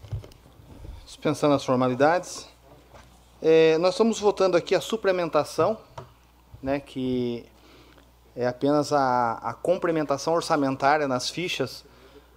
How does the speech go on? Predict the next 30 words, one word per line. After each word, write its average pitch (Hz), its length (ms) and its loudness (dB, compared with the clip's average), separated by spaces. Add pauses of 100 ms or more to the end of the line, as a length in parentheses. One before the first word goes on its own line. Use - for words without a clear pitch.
(220)
é, 123 360 0 (220)
de 117 160 0
algumas 156 340 2
obras 151 300 4
já 147 140 0
em 151 100 0
andamento. 147 580 -2 (580)
É, 123 480 2
agradeço 147 480 2
o - 40 -10
presidente, 147 580 0
né, 156 200 0 (800)
pela 127 320 4
prontidão 143 680 2
em, 117 300 -4 (720)
em 117 160 -4
poder 135 280 2
pautar 135 640 4
e, 120 440 -2
e - 20 -6
subir 127 420 0
aí 127 100 6
através 127 320 0
de 120 40 -6
um 117 60 -6
requerimento 127 520 -2
de 127 120 -4
inclusão 131 400 -2
na 151 120 2
pauta. 160 420 2